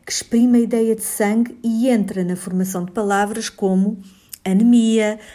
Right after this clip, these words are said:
leucemia, glicemia e não glicémia. Assim, a pronúncia correta é alcoolemia,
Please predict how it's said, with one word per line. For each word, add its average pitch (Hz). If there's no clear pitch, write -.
leucemia, 202
glicemia 202
e 196
não 180
glicémia. 175
Assim, 208
a 208
pronúncia 196
correta 185
é 175
alcoolemia, 208